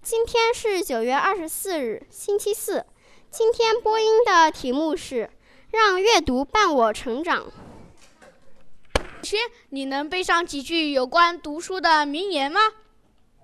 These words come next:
Speaker 1: 那太简单了，听好了。一，书是人类进步的阶梯。二，读书破万卷，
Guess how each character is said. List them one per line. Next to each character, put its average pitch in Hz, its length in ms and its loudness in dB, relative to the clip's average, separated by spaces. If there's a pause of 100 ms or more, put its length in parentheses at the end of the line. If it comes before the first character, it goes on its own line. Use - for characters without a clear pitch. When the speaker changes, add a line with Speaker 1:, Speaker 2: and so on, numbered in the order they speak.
(340)
Speaker 1:
那 427 280 4
太 453 240 4
简 277 240 -4
单 262 240 2
了， 285 160 0 (160)
听 508 160 0 (100)
好 254 200 8
了。 302 160 0 (580)
一， 415 140 -2 (440)
书 - 240 -4 (140)
是 392 420 -2
人 247 260 0
类 320 200 0
进 381 240 -2
步 370 140 -4
的 247 120 -2
阶 330 240 -6
梯。 339 440 -8 (480)
二， 392 320 6 (200)
读 269 160 -6
书 415 180 -4
破 403 300 0
万 349 260 0
卷， 359 260 -2